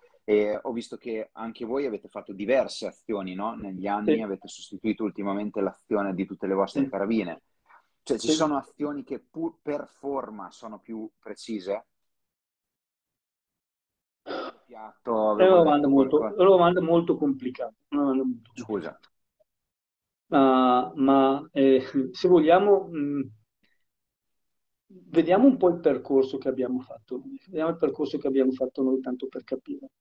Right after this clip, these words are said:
Speaker 2: Eh, la prima Rover aveva una, un otturatore a due tenoni e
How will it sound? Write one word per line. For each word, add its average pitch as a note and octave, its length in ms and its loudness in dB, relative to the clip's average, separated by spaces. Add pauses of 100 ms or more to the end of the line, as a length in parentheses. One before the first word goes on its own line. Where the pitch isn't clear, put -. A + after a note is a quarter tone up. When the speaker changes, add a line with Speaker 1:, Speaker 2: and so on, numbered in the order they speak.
(200)
Speaker 2:
Eh, D3 460 -2 (640)
la C3 180 0
prima F3+ 560 2
Rover C#3+ 540 4 (400)
aveva D3+ 640 0
una, C#3+ 280 0
un C#3+ 100 0
otturatore D3+ 640 2
a C3+ 40 4
due D3 240 2
tenoni D3 540 2 (1080)
e D#3+ 360 2